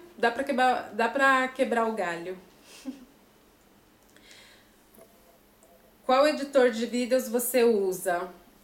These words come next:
Gente, eu não edito vídeos,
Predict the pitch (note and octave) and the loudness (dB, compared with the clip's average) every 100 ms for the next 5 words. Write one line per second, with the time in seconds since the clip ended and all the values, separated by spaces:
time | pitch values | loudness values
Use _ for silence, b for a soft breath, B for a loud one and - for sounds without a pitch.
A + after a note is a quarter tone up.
0 | - G3 A3 A#3 A#3 - A3+ A3 A3+ C4 | -14 -4 0 0 0 -2 -2 0 0 2
1 | C#4+ A3 A#3+ - G#3 G3 G#3+ A3+ A3+ C4 | 2 0 -4 -4 -8 -4 -2 -2 2 2
2 | C4+ - | 2 -2